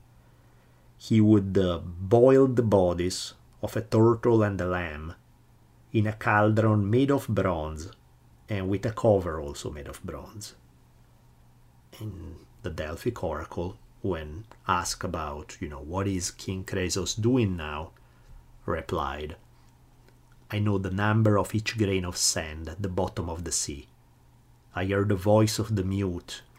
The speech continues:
and understand them, even though they cannot speak. Now I can taste the hard-shell tortoise boiled in brass with the flesh of lamb.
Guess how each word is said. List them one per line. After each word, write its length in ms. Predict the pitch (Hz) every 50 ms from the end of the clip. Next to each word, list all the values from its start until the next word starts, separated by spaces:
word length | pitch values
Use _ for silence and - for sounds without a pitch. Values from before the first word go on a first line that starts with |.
| - _ _ - -
and 140 | 101 101
understand 760 | 104 98 95 92 90 82 - - - - 87 80 78 80 78 78
them, 220 | 73 76 73 - - - _ - - - - _ _ - _ _ _ -
even 280 | 104 90 95 90 95
though 180 | 95 - 98 92
they 140 | 90 87 -
cannot 420 | - - - 87 85 78 78 -
speak. 460 | - - - 78 71 71 - - - - - _ _ _ _ - - _ _ _ _ _ - - _ _ _ _ _ _ _ _ _ - -
Now 220 | 110 110 110 107
I 80 | 107 110
can 240 | 107 - 98 92 92
taste 360 | - 104 92 90 - - -
the 60 | - - - -
hard-shell 540 | 113 113 113 113 - - - 113 110 104 104
tortoise 640 | - 107 90 87 85 82 - 92 78 80 82 90
boiled 540 | 95 90 87 98 104 110 113 117 113 110 110
in 180 | 107 98 95
brass 580 | 92 92 87 82 85 76 - - - - - - - _ _ _ - -
with 140 | 104 101
the 60 | 101 98
flesh 400 | - - 104 95 90 - - -
of 160 | 80 - -
lamb. 440 | 87 80 78 76 76 76 76 76